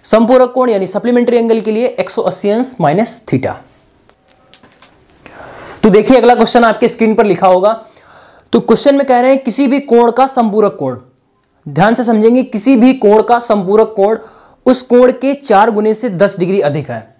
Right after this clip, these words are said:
देखिएगा, माना कि हमने कोण theta है और आपसे पूछा जा रहा है कि कोटि पूरक कोण बताइए, तो ये तो हमने कोण मान लिया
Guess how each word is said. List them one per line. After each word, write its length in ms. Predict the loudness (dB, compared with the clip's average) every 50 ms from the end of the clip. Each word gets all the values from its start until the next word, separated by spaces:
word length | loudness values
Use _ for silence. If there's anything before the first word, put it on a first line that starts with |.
| _ -4
देखिएगा, 480 | -4 -2 -2 -2 -4 -4 -6 -10 -14 -16 -20 _ -20 -20 -20 -20 -20 -6 -2 2
माना 220 | 2 4 4 2
कि 140 | 2 4 2
हमने 180 | 2 2 2 0
कोण 300 | 0 0 2 2 2 0 -4 -8 -16 -20 _ _ _ _ -2 0
theta 200 | 0 0 0 -2
है 260 | -4 -6 -10 -16 -18 _ _ _ _ _ _ _ _ _ _ _ -4 0
और 120 | 2 4 4
आपसे 220 | 2 2 -2 -4
पूछा 280 | -4 -2 -2 2 2 2
जा 140 | 4 4
रहा 100 | 2 2
है 80 | 0 0
कि 120 | -2 -4
कोटि 260 | -2 2 2 2 2 2
पूरक 240 | -2 -2 -2 -2
कोण 140 | -2 -2 -2 -2
बताइए, 420 | -2 -4 -6 -8 -10 -12 -14 -16 -18 _ _ _ -20 -20 -20 -20 -20 -20 -20 -20 -20 -20 _ 0
तो 80 | 2 2
ये 220 | 4 4 4 2
तो 140 | 4 4 2
हमने 180 | 4 2 0
कोण 220 | 0 0 0 0 0
मान 180 | 0 -2 -4
लिया 400 | -4 -4 -4 -4 -4 -4 -6 -10